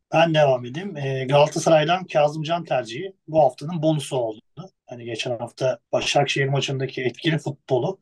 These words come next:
iki milyonluk Kazımcan'ı ön plana çıkartıyor. Bu hafta çok sayıda kullanıcı kendisini tercih edecektir.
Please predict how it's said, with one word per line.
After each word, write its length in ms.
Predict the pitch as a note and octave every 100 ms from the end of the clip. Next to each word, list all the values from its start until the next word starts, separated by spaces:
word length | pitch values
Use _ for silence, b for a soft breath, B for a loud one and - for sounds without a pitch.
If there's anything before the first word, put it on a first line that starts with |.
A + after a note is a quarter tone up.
| _ _
iki 280 | - C3+ -
milyonluk 480 | D#3 D3 C#3 C#3 C3+
Kazımcan'ı 560 | - C#3+ C#3+ C#3 C3+ F3+
ön 160 | E3+
plana 240 | D#3+ D3 B2+
çıkartıyor. 720 | - B2+ A2+ - - E3 G3+ -
Bu 180 | C#3+ D3+
hafta 280 | C#3 - D3
çok 280 | - D3 - -
sayıda 300 | - C3+ D3
kullanıcı 680 | - C3+ C#3 C3+ C3 D3 D#3+ _
kendisini 520 | C#3 C3 B2 C#3+ C#3
tercih 380 | C#3+ C#3 C3 C#3+
edecektir. 580 | C3 C#3+ - F#3 -